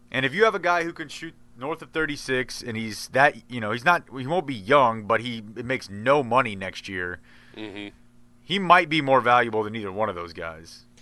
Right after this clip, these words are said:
Speaker 2: Yeah, and it's, it's kinda tricky whenever I did this to not let my, um, my list of who I want to be here
Speaker 1: Right.
Speaker 2: and who, and who I want to, uh,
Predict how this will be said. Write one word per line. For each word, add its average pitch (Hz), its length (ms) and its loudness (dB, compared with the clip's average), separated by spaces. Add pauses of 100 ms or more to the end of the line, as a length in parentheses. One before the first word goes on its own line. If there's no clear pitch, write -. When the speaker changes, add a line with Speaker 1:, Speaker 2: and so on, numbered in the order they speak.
(200)
Speaker 2:
Yeah, 143 320 2
and 113 160 -2
it's, 139 160 -4
it's 143 160 -4
kinda 185 160 -2
tricky 151 320 -4
whenever 135 240 -2
I 120 80 2
did 123 180 -2
this 120 200 -2
to 120 100 -10
not 117 260 0
let 117 200 -6
my, 107 500 0
um, 101 580 -6
my 113 180 -2
list 123 360 -4
of 104 120 -6
who 131 180 -2
I 120 100 2
want 117 260 -4
to 107 100 -12
be 101 200 -6
here 156 320 -4 (420)
Speaker 1:
Right. 95 240 -4
Speaker 2:
and 107 140 -4
who, 127 240 -2
and 110 100 -8
who 113 180 -4
I 123 120 0
want 117 260 -6 (120)
to, 110 240 -4
uh, 98 380 -2